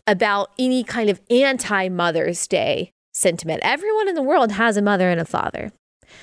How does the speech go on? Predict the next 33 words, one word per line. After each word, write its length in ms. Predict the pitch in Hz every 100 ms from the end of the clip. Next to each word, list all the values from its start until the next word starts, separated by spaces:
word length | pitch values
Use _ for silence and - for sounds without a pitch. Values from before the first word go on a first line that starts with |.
| - - -
Whether 220 | 208 220
you 160 | 214 190
were 160 | 170
raised 420 | 165 277 370 339
by 100 | 320
a 100 | 294
mother 300 | 269 240 247
and 100 | 240
a 40 | 226
father, 360 | 220 214 208
that's 220 | 202 196 196
a 40 |
different 300 | 180 - -
question. 600 | - - - - - 165 _ -
But 80 | -
everyone 380 | 285 349 392 370
in 60 |
the 80 | 339
world 260 | 269 233 208
has 260 | 226 254
a 60 | 240
mother 320 | 208 190 180
and 120 | 170
a 40 | 170
father. 480 | - - - - - - - _ _ _ _
So 480 | - - 247 240 233 -
if 160 | 247
anything, 680 | 403 508 - 202 170 180 226 -
I 60 |
mean, 240 | 240 247 226 -
if 200 | 302 -
Mother's 300 | 320 370 359
Day 160 | 330